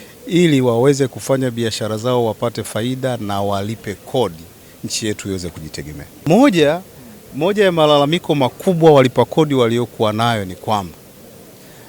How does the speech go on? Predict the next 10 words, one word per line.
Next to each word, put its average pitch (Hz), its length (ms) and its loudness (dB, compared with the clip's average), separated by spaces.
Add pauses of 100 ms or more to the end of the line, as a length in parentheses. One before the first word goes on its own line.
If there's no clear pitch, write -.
(260)
T 139 160 -2
R 135 120 4
A 156 260 4
inaenda 143 460 -2
kufanya 135 480 -4
ukaguzi 120 760 -8 (280)
wa 110 120 -2
miaka 113 440 -4
mingi 101 360 -4
sana 87 240 -8